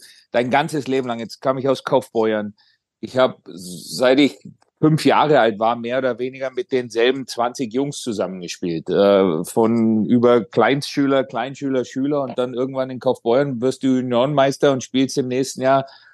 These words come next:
mit denselben zehn Mann in der Bundesliga und alles ist immer gleich und es sind dieselben Leute. Und dann bin ich damals nach Nordamerika eben,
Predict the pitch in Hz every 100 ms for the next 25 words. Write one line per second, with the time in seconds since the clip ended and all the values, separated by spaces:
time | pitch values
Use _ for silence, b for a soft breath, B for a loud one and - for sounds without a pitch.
0 | B - - 127 107 135 117 123 135 135
1 | - 135 135 127 131 135 135 123 139 156
2 | - 113 110 113 107 135 147 139 - 135
3 | 143 131 110 107 143 - 135 123 139 123
4 | 127 117 120 135 120 120 139 143 131 -
5 | b b _ _ - 120 123 117 - _
6 | _ _ _ _ 135 131 120 127 139 127
7 | 131 123 123 123 123 117 143 139 139 135
8 | 147 147